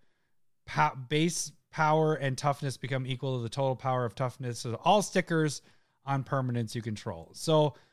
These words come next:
what it's saying is you get three tickets, and let's just put this to use. So in this case, you could use two of those tickets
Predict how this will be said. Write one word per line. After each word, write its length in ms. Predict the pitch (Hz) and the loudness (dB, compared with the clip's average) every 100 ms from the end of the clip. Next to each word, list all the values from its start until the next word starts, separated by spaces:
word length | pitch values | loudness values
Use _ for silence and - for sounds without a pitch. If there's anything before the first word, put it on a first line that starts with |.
| _ | _
what 160 | 147 175 | 2 4
it's 160 | 208 | 4
saying 280 | - 202 196 | 6 6 8
is 100 | 175 | 6
you 60 | 180 | 6
get 240 | 202 196 | 4 2
three 340 | - 202 240 247 | 0 0 0 2
tickets, 720 | - 190 185 233 - - - _ _ _ _ _ _ - | 4 4 6 4 0 -6 -8 _ _ _ _ _ _ 0
and 220 | 160 165 | 4 4
let's 180 | 165 170 | 4 2
just 200 | 180 - | -2 -2
put 140 | 185 | -4
this 200 | 185 180 - | -2 -2 0
to 120 | 170 | 2
use. 340 | 180 135 - - | 4 2 0 -6
So 340 | - 180 175 - | 2 4 4 2
in 180 | 175 | 0
this 240 | 180 208 - | 2 2 0
case, 480 | - 190 220 - - _ _ _ | 0 2 0 -2 -12 _ _ _
you 180 | 156 180 | -4 0
could 180 | 190 165 | 0 0
use 220 | 175 - | 0 -2
two 260 | - 311 | 2 4
of 100 | 277 | 6
those 240 | 262 240 208 | 6 6 4
tickets 600 | - 196 247 - - | 0 -2 -2 -4 -10